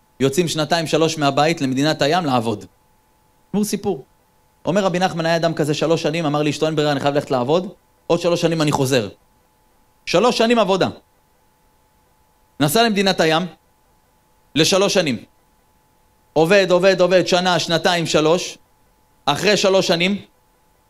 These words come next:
אמר לבוס, "טוב, תודה רבה, אני חוזר הביתה, אשתי מחכה לי, ילדים, צריך להאכיל אותם." נתן לו שק של זהובים,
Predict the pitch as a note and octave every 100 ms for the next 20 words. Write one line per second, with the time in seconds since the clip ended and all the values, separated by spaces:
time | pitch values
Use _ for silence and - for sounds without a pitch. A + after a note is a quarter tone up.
0 | _ _ _ - - D#3 E3 D#3+ D3+ D3
1 | D3 D3+ D#3+ D#3 D#3+ D3 C#3+ D#3 D#3+ D#3+
2 | D3 E3+ D#3+ D#3 D#3 C#3+ C3+ D#3 C#3+ -
3 | C#3+ G3 G#3+ F3 C#3 - _ _ _ _
4 | _ _ B2 B2 F3 E3 - E3+ - C#3
5 | B2 C3 C3 D3 F#3+ G3+